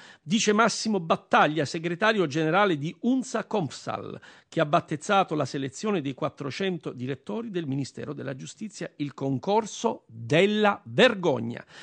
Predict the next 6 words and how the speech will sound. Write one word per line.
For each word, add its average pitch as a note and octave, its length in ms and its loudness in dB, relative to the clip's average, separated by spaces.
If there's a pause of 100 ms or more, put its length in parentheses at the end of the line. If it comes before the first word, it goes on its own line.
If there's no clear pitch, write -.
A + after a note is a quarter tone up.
(120)
Si - 200 -4
tratta, B3+ 380 6
Battaglia, A3 520 4
di F#3+ 100 -2
un'assurdità F#3+ 640 2
giuridica, F3+ 640 0